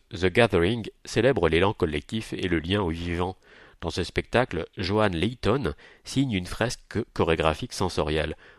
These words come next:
où folklore et danse contemporaine se mêlent. Un rituel puissant, poème visuel et invitation à faire corps avec la terre. Au théâtre de Choisy à vingt heures, réservation conseillée. Vendredi vingt février, retour en images sur les vacances.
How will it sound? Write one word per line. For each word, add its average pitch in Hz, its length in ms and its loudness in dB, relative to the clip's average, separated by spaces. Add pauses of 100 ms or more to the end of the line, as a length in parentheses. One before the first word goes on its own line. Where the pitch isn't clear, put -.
(120)
où 90 80 -2
folklore 113 500 2
et 82 40 2
danse 92 200 2
contemporaine 85 500 -2
se - 120 -4
mêlent. 76 340 -4 (240)
Un 95 80 -2
rituel 78 460 -2
puissant, 135 560 -6
poème 76 240 -2
visuel 113 560 -2
et 76 120 -4
invitation 107 600 -4
à - 80 -10
faire 80 260 -8
corps 139 240 0
avec 98 220 0
la 87 120 -2
terre. 78 360 -2 (380)
Au 78 80 -6
théâtre - 340 -4
de 85 80 -2
Choisy 101 300 2
à 98 80 8
vingt 104 180 2
heures, 135 220 0
réservation 78 480 -6
conseillée. 87 420 -10 (1200)
Vendredi 101 540 0
vingt 85 160 0
février, 85 420 -2
retour 95 340 -2
en 85 60 0
images 101 340 -2
sur 98 100 -4
les 85 80 0
vacances. 87 440 -4